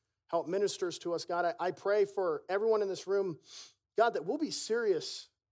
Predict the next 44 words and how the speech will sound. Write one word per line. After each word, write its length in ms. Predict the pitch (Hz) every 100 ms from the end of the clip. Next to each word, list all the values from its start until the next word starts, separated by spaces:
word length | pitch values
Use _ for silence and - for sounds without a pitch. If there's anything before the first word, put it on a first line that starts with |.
| -
about 260 | 156 190 185
our 160 | 175
walk 340 | 156 175 170 160
with 220 | 143 156
you, 260 | 143 127 - _ _ _ _ _ _ _ _ _
that 120 | 180 175
we 160 | 247
will 400 | 262 240 202 156 - _ _ _ _ _ _
view 160 | 135 262
Scripture 420 | - 254 254 220
as 80 | 190
the 80 | 170
primary 520 | - 247 277 226 180
source 300 | - 190 175
of 100 | 147
truth, 280 | - 185 -
God, 280 | 156 143 123 _ _ _ _ -
that 100 | 180
we 100 | 233
will 100 | 208
stop 420 | - 202 220 -
living 260 | 214 208 202
our 100 | 196
lives 260 | 196 190
for 120 | 190
ourselves, 360 | 175 - 185 165
God, 200 | 175 170
that 120 | 151
we 80 | 202
will 100 | 208
train 360 | - 202 220 208
and 80 |
to 60 | 175
teach 340 | - 220 -
the 60 | 170
younger 260 | 180 202 190
generation, 580 | 185 180 175 - 151 - _ _ _
that 80 | 180
we 100 | 226
will 120 | 208
purge 360 | - 208 226 220
ourselves 640 | 202 190 202 202 190 -
of 260 | 180 165 147
these 400 | 175 - -